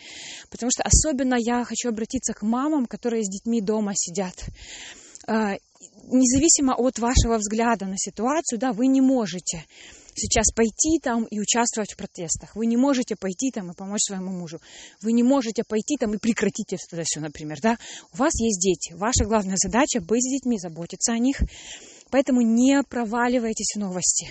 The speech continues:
Установите для себя правила, когда вы проверяете новости. Следующая рекомендация: соблюдайте распорядок дня. Если у вас не было распорядка дня, сядьте и напишите.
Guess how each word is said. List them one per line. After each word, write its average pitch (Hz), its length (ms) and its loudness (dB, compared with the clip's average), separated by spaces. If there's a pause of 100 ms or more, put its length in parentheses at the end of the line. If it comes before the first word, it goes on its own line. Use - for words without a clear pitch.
(120)
Установите 269 400 -2
для 226 80 0
себя 202 220 -2
правила, 233 440 -2
когда 185 280 -4
вы 220 100 -4
проверяете 196 500 -4
новости. 175 460 -6 (1000)
Следующая 285 640 4
рекомендация: 262 640 -2
соблюдайте 220 580 0
распорядок 208 520 -6
дня. 202 200 -6 (180)
Если 254 340 0
у 277 40 2
вас 262 140 2
не 269 160 2
было 285 220 2
распорядка 247 480 -2
дня, 233 180 0
сядьте 240 480 -2
и 247 240 0
напишите. 220 800 -2